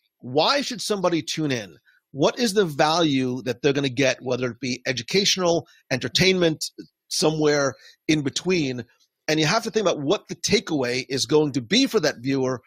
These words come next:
every single time you go live. So are they going to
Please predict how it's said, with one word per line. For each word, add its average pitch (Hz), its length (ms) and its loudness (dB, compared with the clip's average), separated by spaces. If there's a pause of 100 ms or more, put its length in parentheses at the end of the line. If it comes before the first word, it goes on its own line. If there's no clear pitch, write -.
(400)
every 226 220 2
single 214 240 0
time 170 280 -2
you 160 80 -2
go 143 160 2
live. 117 380 -2 (100)
So 139 460 -2
are 135 100 2
they 156 160 0
going 156 360 0
to 151 360 0